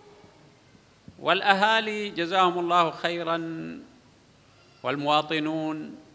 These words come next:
وفقهم الله يأتون بأولادهم وبناتهم ويتركونهم أمانة في هذه المعاهد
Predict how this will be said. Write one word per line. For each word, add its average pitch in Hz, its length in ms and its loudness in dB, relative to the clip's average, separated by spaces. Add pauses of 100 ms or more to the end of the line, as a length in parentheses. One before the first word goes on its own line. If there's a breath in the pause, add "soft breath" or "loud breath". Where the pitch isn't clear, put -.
وفقهم 139 720 -2
الله 147 640 -2
يأتون 247 600 0
بأولادهم 190 760 4
وبناتهم 156 840 -2
ويتركونهم 214 920 0
أمانة 175 840 2 (680)
في 156 120 0
هذه 147 320 4
المعاهد 131 600 0